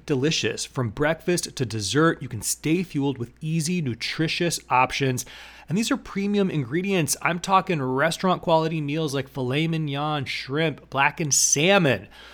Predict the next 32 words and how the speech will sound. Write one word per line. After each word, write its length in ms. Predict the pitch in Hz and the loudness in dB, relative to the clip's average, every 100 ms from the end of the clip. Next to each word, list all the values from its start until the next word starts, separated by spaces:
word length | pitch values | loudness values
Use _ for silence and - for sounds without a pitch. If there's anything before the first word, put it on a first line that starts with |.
| - | -14
So 160 | - 113 | -10 -8
head 380 | - 165 185 | -4 -2 -2
to 100 | - | -2
factor 400 | 208 165 156 - | 0 2 2 0
meals 300 | 156 135 139 | -2 0 -2
dot 320 | - 127 127 - | 0 0 0 -2
com 340 | 113 110 107 | -6 -4 -2
slash 480 | - 123 104 98 - | -4 -2 -2 -2 -6
like 320 | 104 135 147 | -4 -4 -4
matt 320 | 135 131 135 | -2 -2 -2
fifty 460 | - 123 - 110 120 | -2 -4 -2 -6 -6
and 120 | 107 | -6
use 300 | 107 190 202 | -4 -2 -2
code 400 | - 131 127 127 117 | 4 6 6 4 0
like 320 | 117 139 - | 2 2 2
matt 280 | 151 147 - | 0 0 0
fifty 300 | 120 117 113 | -2 -2 -6
to 120 | 107 | -6
get 120 | 127 | -10
fifty 360 | - 196 208 233 | -4 -2 0 0
percent 340 | 208 196 196 | 0 2 4
off 180 | 180 165 | 4 2
your 80 | 131 | -2
first 380 | - 139 156 - | 0 0 2 4
box 340 | 123 113 - | 6 6 2
plus 460 | - - 208 196 - | -8 2 4 4 2
twenty 280 | - 139 | -4 -4
percent 280 | 139 139 131 | -4 -4 -4
off 160 | 123 113 | -4 -4
your 80 | 107 | -4
next 320 | 117 127 - | -2 -2 -2
month. 320 | 110 107 104 | -2 -2 -8